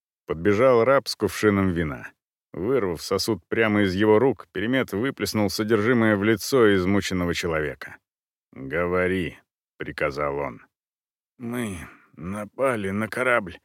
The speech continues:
Люди Осины, там». Он слезнул струйку вина, стекавшую по лицу.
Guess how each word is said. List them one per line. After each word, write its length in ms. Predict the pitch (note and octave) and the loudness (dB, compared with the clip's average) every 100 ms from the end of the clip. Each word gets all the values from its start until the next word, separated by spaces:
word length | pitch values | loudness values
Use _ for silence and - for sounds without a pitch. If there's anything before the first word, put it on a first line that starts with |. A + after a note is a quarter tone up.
| _ _ _ _ _ - | _ _ _ _ _ -16
Люди 400 | C3 D3+ C3+ C3+ | -10 -8 -6 0
Осины, 720 | C#3 D3 - D3+ D3+ A#2 F#2 - - _ | 2 2 0 0 0 -2 -6 -12 -18 _
там». 420 | D#3+ D3+ A#2 E2 - _ _ _ _ _ - | -4 -2 -2 -4 -14 _ _ _ _ _ -6
Он 220 | G2+ F#2+ | -4 -4
слезнул 540 | - A2 G#2 A#2+ G#2+ | -2 0 2 2 2
струйку 480 | F#2 - A#2+ G#2 A#2 | -2 -6 -8 -4 -2
вина, 380 | A2 A2+ C3 G2 | 0 2 0 -2
стекавшую 640 | - G2+ A2 G2+ - G2+ | -4 -6 -2 -2 0 -4
по 100 | - | -2
лицу. 420 | G2 F#2 - E2+ | -6 -4 -4 -6